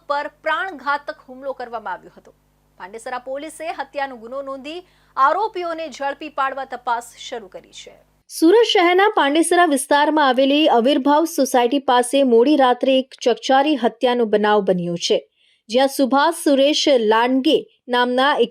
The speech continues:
યુવકની તીક્ષ્ણ ચપ્પુના ઘા ઝીકીને ઘાતકી હત્યા કરવામાં આવી છે.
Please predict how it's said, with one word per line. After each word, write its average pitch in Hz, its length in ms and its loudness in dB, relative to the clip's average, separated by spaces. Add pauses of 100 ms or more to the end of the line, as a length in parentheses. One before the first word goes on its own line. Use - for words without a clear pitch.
યુવકની 262 480 0
તીક્ષ્ણ 262 480 0
ચપ્પુના 269 680 0
ઘા 226 280 0
ઝીકીને 247 640 -2 (220)
ઘાતકી 269 500 2
હત્યા 247 380 0
કરવામાં 196 400 0
આવી 170 140 -4
છે. - 320 -4